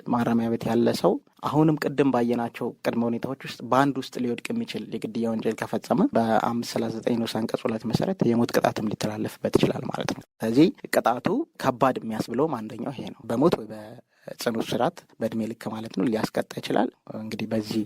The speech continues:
መንገድ ነው ከባድ የሆነ የሰው መግደል ወንጀል ልንለው የቻልነው ማለት ነው። ሁኔታዎቹ ናቸው የሚወስኑት።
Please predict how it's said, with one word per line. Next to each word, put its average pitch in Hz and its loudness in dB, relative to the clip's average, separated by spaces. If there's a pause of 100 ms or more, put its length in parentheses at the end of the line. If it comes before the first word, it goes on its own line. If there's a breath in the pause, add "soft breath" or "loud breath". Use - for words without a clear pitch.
(120)
መንገድ 110 0
ነው 104 -8
ከባድ 113 -4
የሆነ 110 -4
የሰው 107 -2
መግደል 110 -2
ወንጀል 110 -2
ልንለው 107 -4
የቻልነው 107 -2
ማለት - -6
ነው። - -14 (100)
ሁኔታዎቹ 117 6
ናቸው - -6
የሚወስኑት። 110 -10